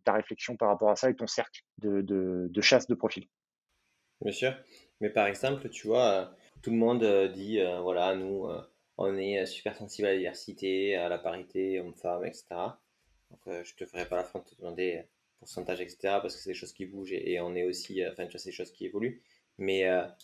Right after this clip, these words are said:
Speaker 2: par exemple, est-ce que vous avez réussi à vous donner un objectif de dire,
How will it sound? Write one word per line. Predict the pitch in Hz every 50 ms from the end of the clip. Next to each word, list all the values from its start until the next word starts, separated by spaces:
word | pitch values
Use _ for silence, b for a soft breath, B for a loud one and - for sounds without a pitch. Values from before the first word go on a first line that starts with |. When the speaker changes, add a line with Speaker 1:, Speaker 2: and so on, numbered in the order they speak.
| _ _ _ _ _ _ -
Speaker 2:
par | - 101
exemple, | 101 101 110 135 135 139
est-ce | 113 - -
que | - - 127 131 143
vous | 131 123 113
avez | 110 101 101 101
réussi | 98 107 107 107 - - 123 123 120
à | 110
vous | 98 98
donner | 98 104 101 107
un | 110 107
objectif | 104 92 90 98 98 92 - - 120 117 -
de | 107 104
dire, | 95 98 110 110 120 127 - -